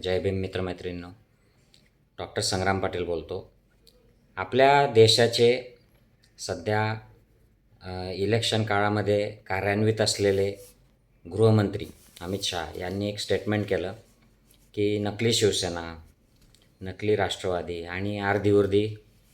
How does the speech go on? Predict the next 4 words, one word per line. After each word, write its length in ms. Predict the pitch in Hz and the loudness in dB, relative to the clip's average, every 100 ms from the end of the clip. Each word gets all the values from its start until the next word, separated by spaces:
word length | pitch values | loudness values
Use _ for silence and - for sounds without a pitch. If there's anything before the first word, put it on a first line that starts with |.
| _ _ - | _ _ -12
उरलेली 460 | 92 90 95 95 107 | -10 -4 -2 -2 -4
काँग्रेस 680 | 104 92 90 85 - - - _ _ _ _ _ _ - | -4 -4 -4 -6 -8 -14 -18 _ _ _ _ _ _ -18
हे 480 | - 104 113 127 110 | -2 2 4 2 -4
मिळून 300 | 104 107 127 | -2 2 2